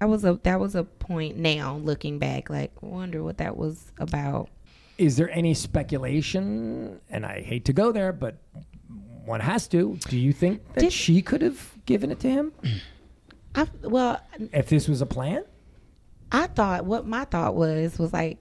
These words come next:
Speaker 1: now looking back, or the first thought was, um, they must have had some, like, sort of argument or something.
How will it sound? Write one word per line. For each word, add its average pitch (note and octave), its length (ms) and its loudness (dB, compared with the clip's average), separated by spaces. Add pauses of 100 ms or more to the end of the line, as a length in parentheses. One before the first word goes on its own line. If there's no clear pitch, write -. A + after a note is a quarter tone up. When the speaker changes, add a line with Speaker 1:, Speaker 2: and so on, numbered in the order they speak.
(120)
Speaker 1:
now F#3+ 400 0
looking F3+ 260 -2
back, E3 300 0
or E3+ 160 2
the E3+ 80 0
first G3 320 -4
thought D3+ 220 0
was, D#3 400 0 (580)
um, D#3 560 0
they E3 520 2
must F3+ 180 4
have E3+ 100 -6
had D#3 80 -4
some, D#3+ 120 -6
like, D#3 180 -6
sort E3 180 2
of - 100 -4
argument C3+ 440 2
or A#2+ 80 -4
something. - 480 -6